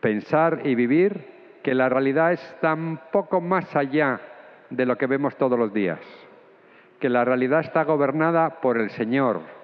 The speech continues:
y que tenemos que vivir en fe. Fe, fe quiere decir creer en el Señor tiene la última palabra.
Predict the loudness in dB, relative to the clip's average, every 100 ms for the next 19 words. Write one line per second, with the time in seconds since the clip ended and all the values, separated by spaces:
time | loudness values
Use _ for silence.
0 | -20 -20 -20 -20 -8 -4 -2 0 0 0
1 | 0 -2 0 2 2 2 -2 -2 0 0
2 | 0 -8 -20 -20 -20 -20 -20 _ _ _
3 | _ -20 -20 -20 -20 -20 -20 -20 -20 _
4 | _ _ -20 -20 -8 -6 -4 -4 -6 -4
5 | 0 0 -2 -14 -20 -20 -20 -20 -8 -2
6 | 0 0 0 0 -2 -4 -6 -2 0 0
7 | 0 -2 -2 -2 -4 -2 0 -2 -2 -2
8 | 0 2 2 0 -2 -2 -2 0 0 -2
9 | -6